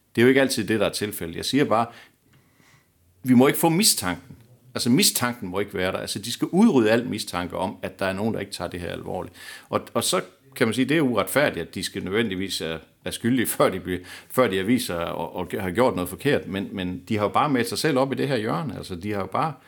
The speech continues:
med de præstationer, de lavede i sidste sæson, så har de jo bare sat sig selv i miskredit gange hundrede tusind. Altså, jeg, jeg kan bare tage et eksempel. Jeg sad og så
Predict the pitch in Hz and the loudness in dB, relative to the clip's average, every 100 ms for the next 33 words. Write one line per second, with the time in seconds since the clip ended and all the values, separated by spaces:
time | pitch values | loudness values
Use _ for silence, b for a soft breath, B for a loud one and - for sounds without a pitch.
0 | B B B B - 107 135 147 120 104 | B B B B -4 -4 -2 -2 -2 -2
1 | 139 127 90 95 92 117 135 - 143 - | -2 -2 -4 -6 -2 0 0 -2 -6 -8
2 | 95 110 123 _ _ - 110 110 104 101 | -4 -4 -4 _ _ -12 -10 -8 -8 -6
3 | 110 135 135 - - - - 104 101 - | -4 -2 -4 -10 -14 -4 -4 -4 -4 -2
4 | 135 135 104 107 135 - 87 107 110 92 | -2 -2 -4 -2 -2 -4 -8 -8 -4 -4
5 | 92 95 - - 139 165 - - - - | -4 -8 -14 -4 -2 -2 -6 -10 -16 -16
6 | - 92 107 123 175 B B B - 123 | -12 -8 -2 -2 -2 B B B -2 0
7 | 127 151 165 156 - 147 113 127 - 151 | 2 0 0 -2 -2 -2 0 0 2 0
8 | 139 - _ _ _ - - - 151 | 0 -10 _ _ _ -8 -6 2 2